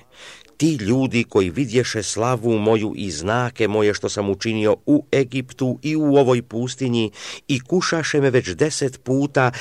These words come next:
i ne poslušaše riječi moje, neće vidjeti zemlje koju sa zakletvom obećah ocima njihovim. Neće vidjeti ni jedan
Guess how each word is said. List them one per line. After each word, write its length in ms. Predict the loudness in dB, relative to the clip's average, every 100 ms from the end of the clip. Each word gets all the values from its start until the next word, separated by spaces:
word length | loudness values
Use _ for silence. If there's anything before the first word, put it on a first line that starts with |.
| -4
i 100 | 0
ne 140 | 2 2
poslušaše 920 | 4 2 4 0 2 0 0 2 0
riječi 580 | 2 2 2 2 -2
moje, 380 | 2 2 4 0 -2 -10 -14
neće 680 | -4 2 4 4 2 0 -2
vidjeti 720 | 0 -2 -2 2 2 2 -6
zemlje 560 | -2 2 2 4 4 2 0 0
koju 240 | 2 2
sa 200 | -2 -4
zakletvom 840 | 0 2 2 0 -2 -2 0 0 2
obećah 600 | 4 8 8 4 0 -6 -2
ocima 380 | -2 -2 -2 -4
njihovim. 540 | -4 -6 -6 -6 -8 -14 _ _ -20 -20 -20 -20 -2
Neće 460 | 4 4 4 0
vidjeti 440 | 0 2 0 2 0
ni 320 | 2 0 0
jedan 400 | 2 4 4 0